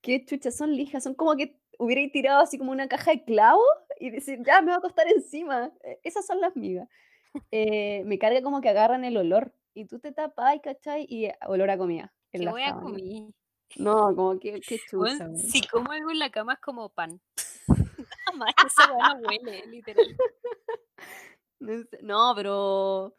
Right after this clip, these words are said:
Speaker 1: ay, no sé, es que mi mamá come demasiada mantequilla, weón, entonces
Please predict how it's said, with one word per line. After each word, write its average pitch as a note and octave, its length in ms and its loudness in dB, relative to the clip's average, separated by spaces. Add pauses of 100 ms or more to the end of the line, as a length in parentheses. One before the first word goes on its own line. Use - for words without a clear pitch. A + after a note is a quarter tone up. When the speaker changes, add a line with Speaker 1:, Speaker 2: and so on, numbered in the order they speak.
(440)
Speaker 1:
ay, A3 260 0
no G3+ 120 -8
sé, - 220 -4
es - 80 2
que - 120 -20
mi F#3+ 160 -12
mamá G#3+ 180 -10
come C4+ 280 -8
demasiada B3+ 500 -10
mantequilla, C4 760 -6
weón, G#3 340 -4
entonces B3 540 -10